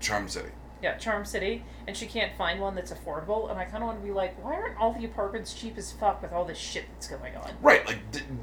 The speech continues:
Speaker 1: that, her falafel stand or whatever that was, the, the hot dog
Speaker 2: It was,
Speaker 1: cart or
Speaker 2: it was
Speaker 1: whatever it was.
Speaker 2: scones and muffins.
Speaker 1: Was it scones
Speaker 2: It
Speaker 1: and mu-,
Speaker 2: was, it
Speaker 1: it,
Speaker 2: was
Speaker 1: it was
Speaker 2: scones
Speaker 1: a
Speaker 2: and
Speaker 1: bakery
Speaker 2: muffins.
Speaker 1: thing.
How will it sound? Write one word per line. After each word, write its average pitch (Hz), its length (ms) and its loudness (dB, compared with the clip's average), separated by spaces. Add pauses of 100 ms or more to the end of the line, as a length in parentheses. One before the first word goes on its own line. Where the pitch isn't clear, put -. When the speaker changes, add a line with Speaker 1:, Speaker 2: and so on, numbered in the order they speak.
(100)
Speaker 1:
that, 147 240 8
her 170 140 6
falafel 143 600 10
stand 107 340 2
or 101 80 4
whatever 101 260 4
that 95 140 4
was, 92 180 4
the, 92 100 0
the 98 220 2
hot 113 240 4
dog 98 200 6
Speaker 2:
It - 40 -2
was, 90 80 0
Speaker 1:
cart 92 180 4
or 92 80 2
Speaker 2:
it 92 40 2
was 92 140 4
Speaker 1:
whatever - 180 2
it - 60 6
was. - 120 0
Speaker 2:
scones - 280 -8 (220)
and 156 160 -6
muffins. 156 500 -8
Speaker 1:
Was 98 140 -4
it - 100 -6
scones 113 300 0
Speaker 2:
It - 20 0
Speaker 1:
and 110 60 4
mu-, - 60 4
Speaker 2:
was, - 100 0
it - 80 4
Speaker 1:
it, 190 60 4
Speaker 2:
was - 20 0
Speaker 1:
it - 0 -
was 180 100 -2
Speaker 2:
scones 190 300 2
Speaker 1:
a - 20 -4
Speaker 2:
and 87 80 -4
Speaker 1:
bakery 87 280 0
Speaker 2:
muffins. 85 80 -6
Speaker 1:
thing. 87 120 -4